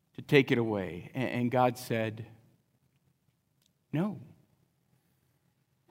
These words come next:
Paul, I'm not gonna heal you, but I will give you the grace you need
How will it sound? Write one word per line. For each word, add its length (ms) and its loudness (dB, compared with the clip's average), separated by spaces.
Paul, 300 12
I'm 160 8
not 240 6
gonna 160 2
heal 280 0
you, 260 0
but 480 -4
I 140 8
will 360 6
give 260 2
you 100 2
the 80 2
grace 400 2
you 80 4
need 420 -2